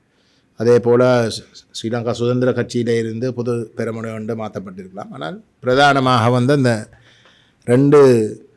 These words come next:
அரசியல், அஹ், அஹ், அஹ், தரப்புகள் தான் ஆழ்ந்து வந்தவை. அப்படிப்பட்ட ஒரு சூழலிலே இந்த எழுபத்தஞ்சு வருஷத்திலே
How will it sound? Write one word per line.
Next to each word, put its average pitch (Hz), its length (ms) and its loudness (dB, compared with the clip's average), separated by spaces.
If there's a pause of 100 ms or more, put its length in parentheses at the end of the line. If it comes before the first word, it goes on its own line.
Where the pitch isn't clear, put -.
(360)
அரசியல், 123 920 4 (500)
அஹ், 107 800 -2 (460)
அஹ், 107 800 -8 (1040)
அஹ், 107 340 -8
தரப்புகள் 123 480 4
தான் 110 360 -2 (400)
ஆழ்ந்து 113 360 -2
வந்தவை. 92 400 -8 (560)
அப்படிப்பட்ட 139 420 2
ஒரு 143 180 6 (100)
சூழலிலே 127 640 4 (1000)
இந்த 120 220 2
எழுபத்தஞ்சு 151 460 4
வருஷத்திலே 135 840 2